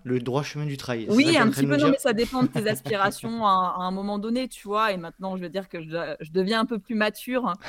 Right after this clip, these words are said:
Speaker 2: Et, et du coup, euh, j'ai priorisé pour progresser, en fait, justement,
Speaker 1: Mhm.
Speaker 2: les objectifs. Parce que si tu fais toujours un peu en mode électron libre, à droite, à gauche,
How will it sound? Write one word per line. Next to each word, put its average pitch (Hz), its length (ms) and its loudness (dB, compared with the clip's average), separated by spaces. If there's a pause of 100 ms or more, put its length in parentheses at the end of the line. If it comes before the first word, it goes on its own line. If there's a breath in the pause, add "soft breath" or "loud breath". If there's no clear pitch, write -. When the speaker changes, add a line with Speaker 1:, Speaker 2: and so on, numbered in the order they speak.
(460 loud breath)
Speaker 2:
Et, 180 220 2
et 175 60 2
du 180 180 -4
coup, 226 300 -2
euh, 190 80 4
j'ai 180 160 -4
priorisé 196 600 0
pour - 220 -6
progresser, 208 560 2
en 208 100 -2
fait, 208 160 -2
justement, 202 420 -2
Speaker 1:
Mhm. 202 40 0
Speaker 2:
les 196 140 -2
objectifs. 196 500 -6
Parce 170 180 -2
que 180 100 -4
si 180 180 -6
tu - 160 -8
fais 202 160 2
toujours 202 460 0
un 180 100 4
peu 190 160 -2
en 185 80 2
mode 185 180 0
électron 180 380 -4
libre, 185 320 -2
à 165 160 0
droite, 185 280 0
à 175 100 0
gauche, 214 320 2